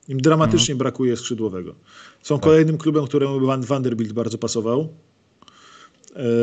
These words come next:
Speaker 1: ale przede wszystkim potrzebują po prostu jeszcze jednego skrzydłowego, bo u nich, e, jest Keegan Murray, jest Harrison Barnes, jest po prostu za nimi monstrualna dziura na skrzydle.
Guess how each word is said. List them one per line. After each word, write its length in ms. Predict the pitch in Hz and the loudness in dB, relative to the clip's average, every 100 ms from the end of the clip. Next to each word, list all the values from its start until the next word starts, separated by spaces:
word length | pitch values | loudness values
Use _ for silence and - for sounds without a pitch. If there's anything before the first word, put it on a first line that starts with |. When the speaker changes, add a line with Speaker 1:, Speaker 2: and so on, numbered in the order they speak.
| 120 120 120 117 120 120 - | 4 4 2 4 2 0 -2
Speaker 1:
ale 160 | 135 139 | 0 0
przede 200 | 151 147 | 2 0
wszystkim 240 | 143 151 | 2 0
potrzebują 480 | 139 - 135 147 135 | 0 2 4 4 2
po 80 | 127 | 0
prostu 460 | - 143 - 143 | 0 0 0 -2
jeszcze 280 | 139 127 135 | 0 0 -2
jednego 240 | 127 127 | -2 -2
skrzydłowego, 600 | 120 - 120 120 123 120 | -4 -4 -2 0 0 0
bo 80 | 113 | 2
u 140 | 123 123 | 2 2
nich, 340 | 127 120 123 | 0 -4 -6
e, 340 | 147 127 120 117 | -4 0 0 4
jest 480 | 123 123 120 - - - - - _ _ _ _ _ _ - | 4 4 2 -4 -16 -20 -20 -20 _ _ _ _ _ _ -2
Keegan 320 | 160 156 151 | 2 4 2
Murray, 480 | 160 170 175 175 151 | 2 2 2 2 2
jest 200 | 127 - | -2 -2
Harrison 420 | 139 143 151 139 | 0 0 -2 -4
Barnes, 360 | 143 147 147 147 | 0 0 0 -4
jest 140 | 139 | -6
po 60 | 135 | -4
prostu 360 | 139 123 - 127 | -6 -6 -10 -8
za 160 | 127 127 | -4 -4
nimi 440 | 131 131 127 120 120 _ _ _ _ _ - | -2 -2 -2 -4 -6 _ _ _ _ _ -8
monstrualna 920 | 123 131 113 - 135 131 127 120 117 | -4 -2 -2 2 4 4 2 0 -4
dziura 320 | 107 113 110 107 107 107 107 107 107 107 | -4 -2 -2 -2 -2 -4 -4 -4 -6 -6
na 100 | 107 | -8
skrzydle. 460 | 110 - 113 131 202 | -8 -4 0 2 2